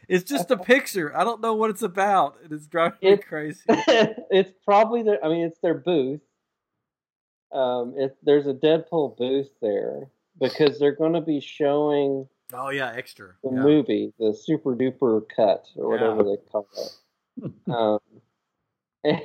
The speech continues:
Speaker 2: yeah, it's just, yeah, it's Deadpool. Um, I wonder if it's, I wonder if he moves. I wonder if he's animatronic.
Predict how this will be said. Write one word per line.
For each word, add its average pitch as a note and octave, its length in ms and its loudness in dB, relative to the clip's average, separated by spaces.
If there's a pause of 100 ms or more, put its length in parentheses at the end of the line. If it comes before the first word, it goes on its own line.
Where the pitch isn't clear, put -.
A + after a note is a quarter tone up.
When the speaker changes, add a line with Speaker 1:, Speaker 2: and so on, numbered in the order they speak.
(1080)
Speaker 2:
yeah, F#3+ 340 -4
it's D3 200 -2
just, E3 220 -12 (380)
yeah, D#3+ 160 4
it's E3 140 -8
Deadpool. F#3 840 -2
Um, D3+ 240 -6 (460)
I D3+ 80 2
wonder G3+ 340 4
if C4 100 -6
it's, A3+ 140 -10 (100)
I D#3+ 80 2
wonder F#3 340 -2
if A#3 100 -12
he F#3+ 100 -6
moves. D#3 540 -4
I B2 80 -4
wonder D#3 320 0
if E3+ 80 -12
he's D#3+ 140 -6
animatronic. D3+ 760 -4